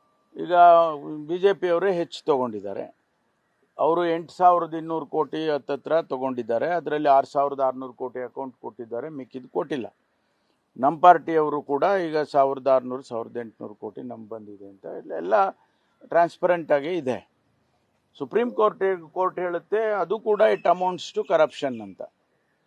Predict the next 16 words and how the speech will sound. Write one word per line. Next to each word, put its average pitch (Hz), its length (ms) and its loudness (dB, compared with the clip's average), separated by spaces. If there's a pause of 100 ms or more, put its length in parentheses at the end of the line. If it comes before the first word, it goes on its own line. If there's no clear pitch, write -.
(240)
ಅದು 180 220 4
ಲಂಚ 180 280 4
ತಗೊಂಡಂಗೆ 156 640 -4 (540)
ಲೆಕ್ಕ 123 240 -14
ಅಂತೇಳಿ 113 420 -12
ಅವ್ರು 127 240 -12
ಹೇಳ್ತಾರೆ. 95 400 -16 (120)
ಒಂದು 143 220 -12
ಕಡೆ 147 240 -6
ಅದು 120 340 -2
ಆಯ್ತು. - 380 -18 (540)
ಕಾಂಗ್ರೆಸ್ 214 460 2
ಪಕ್ಷದ 190 340 -6
ಅಕೌಂಟನ್ನು 165 600 -2
ಸೀಜ್ 113 320 -12
ಮಾಡಿದ್ರು. 90 440 -20